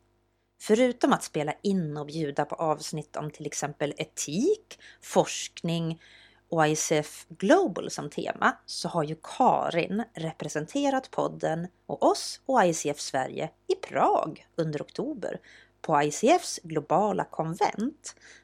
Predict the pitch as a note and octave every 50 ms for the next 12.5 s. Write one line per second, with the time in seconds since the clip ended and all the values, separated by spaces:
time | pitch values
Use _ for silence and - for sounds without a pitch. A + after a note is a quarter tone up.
0 | _ _ - - E3 D#3+ E3 - - - F3 - F#3 - A3+ A3 C4 D4+ D4+ B3+
1 | A#3+ A#3 - - C#3+ C#3 D3+ - - - - - C3+ C#3 - - - - - G#4+
2 | F#4+ B3 G3+ G3+ A3 G3+ D3+ D#3 D#3 D3 C#3 C#3 C#3 C3+ - - - - - -
3 | - - - - - _ - - _ _ _ _ _ _ _ _ _ _ _ _
4 | _ - - C#4 C#4+ D4+ F4 D#4+ G#3+ D#3+ D3 - F#3 G#3 - _ - - - D3
5 | D3+ D#3 D#3 - - A3+ A#3 - - - - _ - - F3 E3 F#3 G3+ G3+ C4
6 | F#4 F#4+ C4 D#3+ D3+ D3+ - - - - - - - - D3+ D3 - - E3 -
7 | - A#3 G3+ B3 D#4+ - - - - D3+ D#3 D3+ D3 - D3+ D3 - - - D#3+
8 | - - D#3 D3+ D3 D#3 - - F#3+ A3 A3+ - - - D#3 D#3+ - E3 C#3+ D3+
9 | D3+ D3+ D#3 D#3+ D#3 D#3 D#3 D#3+ - _ _ - D#3 D3+ E3+ A#3 D#4+ F#4 F4 F4
10 | F#4 - D4 - - - - - - - - G3+ - - _ _ _ _ _ _
11 | _ _ _ _ _ _ _ _ - G3 B3+ E4 E4 - _ - - D3+ D#3 D#3+
12 | F3 F#3 - - F3+ G#3+ C#4 D#4+ D#4+